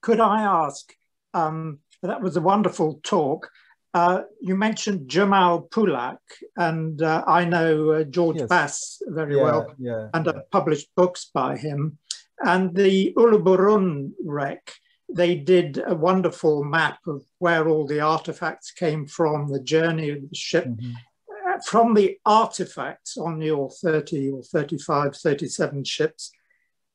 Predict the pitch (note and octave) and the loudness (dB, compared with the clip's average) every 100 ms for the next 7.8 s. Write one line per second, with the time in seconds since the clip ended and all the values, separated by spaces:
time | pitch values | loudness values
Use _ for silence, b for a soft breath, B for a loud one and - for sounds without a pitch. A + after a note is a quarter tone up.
0 | _ _ G#3+ G#3 G#3+ G#3+ - G#3 F#3+ C#3+ | _ _ 2 4 4 0 0 -2 -2 -2
1 | C#3+ F3 D#3 F3+ F3 E3 D3 D#3+ D#3+ D#3+ | -2 -2 2 2 2 0 -2 -2 0 -2
2 | - - D3 C#3 C3+ C3 B2 B2+ C3+ D3+ | -4 -10 -8 -8 -6 -4 -6 -6 0 2
3 | D#3+ D3+ D3 C#3+ C#3+ C#3 B2+ C3+ - - | 4 4 2 2 -2 -2 -6 -10 -10 -2
4 | D#3+ D#3 - D#3 C#3+ B B F#3 F#3 - | 0 0 0 0 -2 B B 0 0 2
5 | F3+ F3+ - F#3+ E3 D3+ - D#3+ E3+ F3+ | 2 2 -2 2 2 2 0 0 4 6
6 | F#3 D3+ E3 C#3+ C#3 C3 C#3 D#3+ - E3 | 4 2 -4 -6 -8 -8 -6 -6 -4 -4
7 | G3+ C#3+ B2 E3+ D3 D3 E3 E3 | 0 -2 2 0 0 0 0 -2